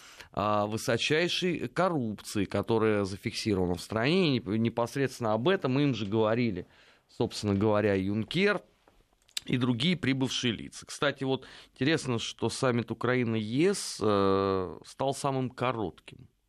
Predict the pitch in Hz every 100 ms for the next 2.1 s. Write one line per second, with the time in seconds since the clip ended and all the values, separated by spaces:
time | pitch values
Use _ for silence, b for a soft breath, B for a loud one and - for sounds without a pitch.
0 | _ _ _ - 120 107 101 131 110 113
1 | 110 107 113 101 120 123 123 - 202 -
2 | -